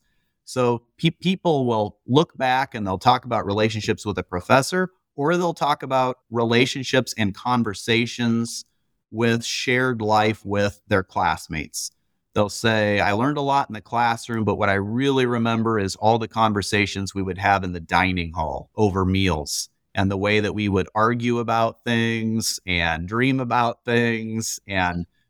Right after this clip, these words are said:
just discuss, discuss their, their shared life at the seminary, discuss theology, discuss their,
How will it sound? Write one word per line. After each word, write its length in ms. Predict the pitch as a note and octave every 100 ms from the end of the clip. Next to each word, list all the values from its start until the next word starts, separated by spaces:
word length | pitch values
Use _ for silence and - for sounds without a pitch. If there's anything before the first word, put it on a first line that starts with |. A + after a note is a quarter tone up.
| _
just 260 | C#3+ -
discuss, 880 | - B2 - C3 C3 A#2 A#2+ - -
discuss 480 | - A2+ - A#2+ B2+
their, 360 | - A#2+ A#2 -
their 180 | A2 G#2
shared 380 | - B2+ C#3 A#2
life 260 | A#2 C3
at 120 | G#2
the 80 | F#2+
seminary, 720 | - A#2 B2+ C3+ C#3+ D3 D3 - _ _ -
discuss 440 | G2 A#2+ G#2+ -
theology, 800 | - F#2 F2 G#2+ B2+ A#2+ C3 B2+
discuss 580 | A#2 G2 - A2 G#2+ -
their, 420 | - F#2 F2+ F2+